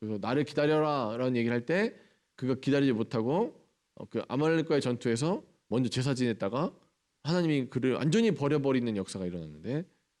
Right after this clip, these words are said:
똑같이 하나님의 선지자인 나단이 그를 찾아왔을 때 다윗은 어떻게 합니까? 회개하죠.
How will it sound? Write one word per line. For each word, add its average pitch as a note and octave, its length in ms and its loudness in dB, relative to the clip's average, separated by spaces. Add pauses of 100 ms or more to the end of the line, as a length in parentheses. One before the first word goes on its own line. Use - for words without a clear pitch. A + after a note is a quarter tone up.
(120)
똑같이 F#3+ 640 -2 (160)
하나님의 G#3+ 560 2
선지자인 D#3+ 640 0
나단이 C3+ 520 0
그를 A#2 180 2
찾아왔을 A2+ 460 -2
때 F#2 180 -4
다윗은 G#2+ 600 -2 (500)
어떻게 A2+ 260 -2
합니까? G2 460 -2 (640)
회개하죠. B2 560 -2